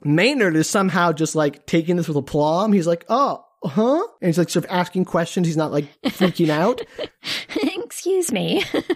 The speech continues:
Speaker 1: he's
Speaker 2: Can you
Speaker 1: like, "Yeah,
Speaker 2: explain what's
Speaker 1: kinda."
Speaker 2: happening here, please?
Speaker 1: So he's like, "What, what's going on?" And the guy in the wolf suit says he's going to leave. And Maynard, I, it's like, "Oh, I know you.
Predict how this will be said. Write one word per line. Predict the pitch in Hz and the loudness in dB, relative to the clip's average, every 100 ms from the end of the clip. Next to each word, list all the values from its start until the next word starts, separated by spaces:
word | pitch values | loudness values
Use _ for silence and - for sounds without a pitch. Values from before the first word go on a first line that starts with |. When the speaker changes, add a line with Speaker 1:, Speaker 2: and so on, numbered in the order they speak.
| - | 0
Speaker 1:
he's | - | 2
Speaker 2:
Can | 285 | 2
you | 453 | 2
Speaker 1:
like, | - | 2
"Yeah, | 571 | 2
Speaker 2:
explain | 523 392 311 | 2 0 2
what's | 294 | 2
Speaker 1:
kinda." | 359 214 | 4 4
Speaker 2:
happening | 240 208 202 | 2 -2 -2
here, | 233 208 | 0 0
please? | 214 214 277 - - 240 | 0 -2 -2 -8 0 0
Speaker 1:
So | - 220 214 | 2 4 4
he's | 214 202 | 4 2
like, | 190 196 - | 2 0 -6
"What, | 175 247 | -6 -4
what's | 196 - | -4 -2
going | 214 208 190 | 0 2 2
on?" | 285 254 156 143 160 - | 2 2 2 -2 -6 -2
And | 180 160 160 | 0 0 0
the | 160 | 0
guy | 190 196 | 2 2
in | |
the | 175 | 2
wolf | 151 175 160 | 2 0 0
suit | 196 180 | -2 0
says | 170 165 | -2 0
he's | 151 | 0
going | 170 160 | 0 0
to | 151 | 2
leave. | 147 156 202 220 - | 2 4 2 0 0
And | 160 151 | 2 2
Maynard, | 185 190 165 | 2 2 2
I, | |
it's | 147 - - | 0 -4 -4
like, | - - | -2 0
"Oh, | 233 | 0
I | |
know | 160 233 294 | 2 4 4
you. | 160 113 | 2 0